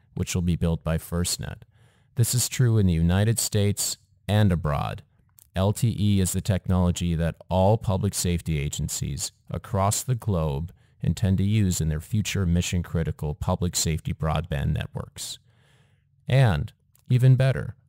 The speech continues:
by adopting L T E as its next wireless technology standard, public safety will always keep pace with current technology. L T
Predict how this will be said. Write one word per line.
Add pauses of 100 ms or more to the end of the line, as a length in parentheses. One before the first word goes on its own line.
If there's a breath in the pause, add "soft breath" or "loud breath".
(220)
by
adopting
L
T
E
as
its
next
wireless
technology
standard, (420 soft breath)
public
safety
will
always
keep
pace
with
current
technology. (640 soft breath)
L
T